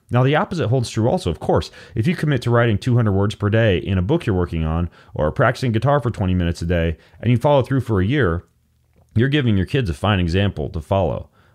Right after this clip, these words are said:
while also empowering yourself to produce seventy-three thousand words of writing and four thousand minutes of music practice.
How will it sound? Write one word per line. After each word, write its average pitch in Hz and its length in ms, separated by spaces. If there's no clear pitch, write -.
while 95 140
also 101 360
empowering 98 420
yourself 82 400
to - 80
produce 82 520
seventy-three 92 720
thousand 87 360
words 87 220
of 71 100
writing 87 320
and 73 120
four 85 180
thousand 82 440
minutes 92 280
of 69 100
music 90 360
practice. - 560